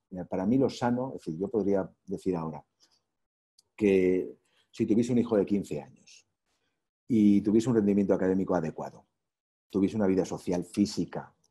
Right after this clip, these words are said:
mm, pues sana, que salís alguna vez al cine, a merendar, por ahí, pues bueno, algo normal o propio para su periodo evolutivo,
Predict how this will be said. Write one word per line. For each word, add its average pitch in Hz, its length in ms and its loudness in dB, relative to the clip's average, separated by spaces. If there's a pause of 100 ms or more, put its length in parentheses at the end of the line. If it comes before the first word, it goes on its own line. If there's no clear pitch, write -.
(160)
mm, 80 380 -8
pues - 180 -14
sana, 87 220 -6
que 71 80 -16
salís - 220 -10
alguna 71 240 -12
vez - 160 -20 (300)
al - 140 -20 (200)
cine, 98 180 -4
a 73 60 -12
merendar, 78 500 -8
por 73 140 -14
ahí, 90 180 -4
pues - 160 -14
bueno, 76 200 -10
algo 82 260 -6
normal 85 600 -6
o 78 80 -14
propio 87 360 -6
para 80 160 -8
su - 100 -20
periodo 82 220 -6
evolutivo, 78 580 -10